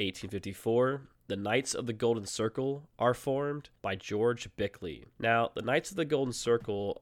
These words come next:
are established around this idea of a golden circle. The Golden Circle is the land around the Gulf of Mexico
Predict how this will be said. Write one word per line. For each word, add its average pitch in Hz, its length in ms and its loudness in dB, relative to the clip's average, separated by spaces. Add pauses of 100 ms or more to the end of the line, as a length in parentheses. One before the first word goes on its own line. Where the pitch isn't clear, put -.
are 101 260 0
established 98 580 -4
around 98 260 -2
this 98 200 -4
idea 98 360 -4
of 98 160 -4
a 98 80 -6
golden 101 380 -6
circle. - 560 -2
The 104 100 -2
Golden 147 360 4
Circle 139 520 2
is 104 540 2 (160)
the 107 140 -2
land 120 680 2 (120)
around 101 880 -2 (120)
the 101 80 -8
Gulf 104 300 -2
of 135 80 0
Mexico 139 720 -2